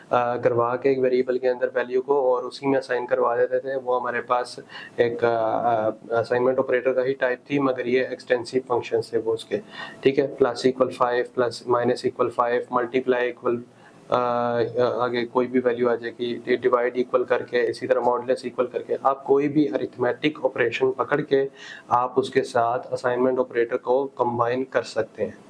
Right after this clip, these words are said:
ठीक है। और इसी तरह उसके बाद आपके पास, आ, another example थी जिसके अंदर हमने, आ,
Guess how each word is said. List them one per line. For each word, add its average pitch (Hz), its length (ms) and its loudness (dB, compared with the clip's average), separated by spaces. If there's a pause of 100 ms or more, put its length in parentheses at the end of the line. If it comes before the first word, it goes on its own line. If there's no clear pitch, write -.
(120)
ठीक 143 140 4
है। 170 160 0 (580)
और 123 280 2
इसी 143 240 2
तरह 143 220 2
उसके 135 300 0
बाद 127 280 0
आपके 127 240 -2
पास, 120 400 -4
आ, 120 400 0
another 120 320 0
example 127 440 0
थी 135 260 -2 (400)
जिसके 127 280 2
अंदर 123 280 2
हमने, 120 580 2
आ, 110 320 0